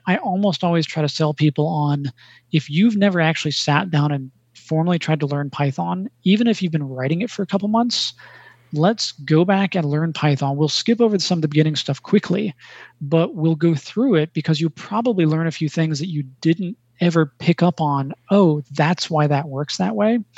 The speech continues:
And then we can get to the interesting stuff. And so I, I'm usually able to convince my clients that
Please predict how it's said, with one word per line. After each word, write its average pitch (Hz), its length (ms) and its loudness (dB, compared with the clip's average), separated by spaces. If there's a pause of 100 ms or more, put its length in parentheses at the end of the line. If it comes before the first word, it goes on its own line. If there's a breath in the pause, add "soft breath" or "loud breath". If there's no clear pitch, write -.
(720 loud breath)
And 175 160 4
then 190 140 6
we 196 80 4
can 175 140 0
get 165 160 4
to - 60 -4
the 143 120 2
interesting 156 420 -2
stuff. - 500 -8 (580 loud breath)
And 170 160 0
so 180 540 0 (240)
I, 185 300 2 (120)
I'm 180 140 -2
usually 196 400 0
able 170 160 -2
to 165 80 -8
convince 156 340 -2
my 147 140 -2
clients 147 500 -2
that 147 280 0